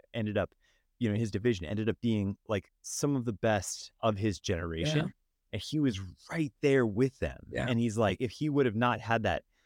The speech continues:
Speaker 1: that context, if he would have just been like, "Man, I am just getting my ass
Speaker 2: Yeah.
Speaker 1: kicked." You know, he, instead, he, he was able to, you know, in retrospect, he was able to,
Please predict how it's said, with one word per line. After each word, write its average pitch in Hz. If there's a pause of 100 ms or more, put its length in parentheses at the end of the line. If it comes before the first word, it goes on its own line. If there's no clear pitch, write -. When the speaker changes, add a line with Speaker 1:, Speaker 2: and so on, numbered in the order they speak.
(500)
Speaker 1:
that 87 (220)
context, 135
if -
he 113
would 107
have 95
just -
been 101
like, 82 (600)
"Man, 147
I 165
am 92
just -
getting - (140)
my 165
ass 233
Speaker 2:
Yeah. 123
Speaker 1:
kicked." - (300)
You 107
know, 117
he, 120
instead, 120
he, 104
he 104
was 101
able 117
to, 95 (160)
you 131
know, 78 (420)
in 127
retrospect, 131
he 113
was 104
able 104
to, 85